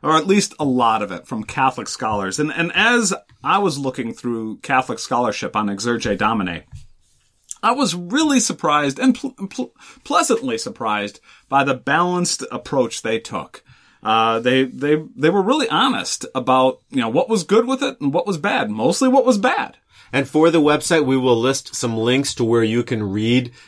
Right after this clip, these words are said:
Speaker 2: Exsurge Domine, including a link to papal encyclicals dot net, where you can see, uh, the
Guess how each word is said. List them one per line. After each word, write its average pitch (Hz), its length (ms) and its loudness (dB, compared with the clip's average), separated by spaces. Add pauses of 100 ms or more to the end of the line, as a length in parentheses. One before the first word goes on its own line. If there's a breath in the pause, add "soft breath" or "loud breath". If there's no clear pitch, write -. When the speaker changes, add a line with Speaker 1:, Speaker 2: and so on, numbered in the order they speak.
Speaker 2:
Exsurge 123 480 2
Domine, 127 280 2
including 131 640 2
a 117 100 2
link 117 340 -2
to 107 80 -8
papal 160 460 2
encyclicals 127 840 -4
dot 110 300 -2
net, 107 460 -4 (380 soft breath)
where 107 120 -2
you 107 220 0
can 104 240 -6
see, 117 540 0
uh, 98 240 -2
the 92 360 -6